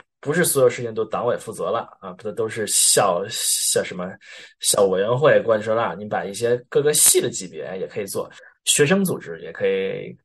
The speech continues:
决定一些他们自己的事情，对吧？是吧？呃，这个，这个叫什么？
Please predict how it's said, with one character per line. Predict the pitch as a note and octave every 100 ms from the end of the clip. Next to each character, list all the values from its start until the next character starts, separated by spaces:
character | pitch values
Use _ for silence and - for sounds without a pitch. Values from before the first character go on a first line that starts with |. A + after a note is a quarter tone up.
| _ _ E2 -
决 | - A#2
定 | C#3 B2
一 | G#2+
些 | A2 A#2
他 | A#2 A#2+
们 | A#2+
自 | A#2 C#3+
己 | A#2 F#2+
的 | G2+
事 | G#2+ F#3
情， | - A2 _ -
对 | G#2
吧？ | G2+ F#2+
是 | A2+
吧？ | A2+ G#2+ - - -
呃， | F#2 F#2 - - -
这 | C3+ G2+
个， | F#2 F#2+
这 | F2+ A#2+
个 | G#2+
叫 | G#2+
什 | G2+
么？ | G2